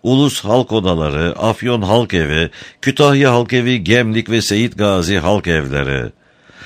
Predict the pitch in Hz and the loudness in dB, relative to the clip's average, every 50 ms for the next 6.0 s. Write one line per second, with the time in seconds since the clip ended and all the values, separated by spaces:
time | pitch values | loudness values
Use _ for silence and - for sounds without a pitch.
0 | - - - - - 127 135 165 175 175 180 165 156 143 139 117 131 147 139 92 | -20 -20 -4 2 4 4 6 4 2 2 2 2 2 2 2 0 0 -2 -2 0
1 | 85 117 123 120 123 110 - - 131 139 110 80 87 87 80 80 82 80 73 67 | 0 0 2 2 2 0 -2 -2 -4 -4 -2 0 -2 0 0 0 0 0 0 0
2 | 98 98 95 - 104 92 95 87 82 87 85 85 90 90 92 120 151 135 - 104 | 0 0 -2 -2 -4 -2 -2 -2 0 -2 -2 -2 0 2 2 2 2 0 0 0
3 | 95 87 78 80 85 82 76 76 73 82 92 98 - - _ - - 131 131 - | 0 0 0 0 -2 -2 -2 -2 -2 -2 -2 -2 -2 -6 _ -2 0 2 4 4
4 | 165 175 143 - - - 123 135 117 98 104 127 113 - 117 117 113 104 101 113 | 4 2 0 0 0 2 2 2 2 2 0 -2 -2 0 0 2 2 2 2 0
5 | 123 113 92 90 95 95 - 78 90 87 - 85 82 78 80 76 69 65 65 60 | 0 2 2 2 2 0 0 -2 -4 -2 0 0 0 0 0 -2 -2 -2 -4 -6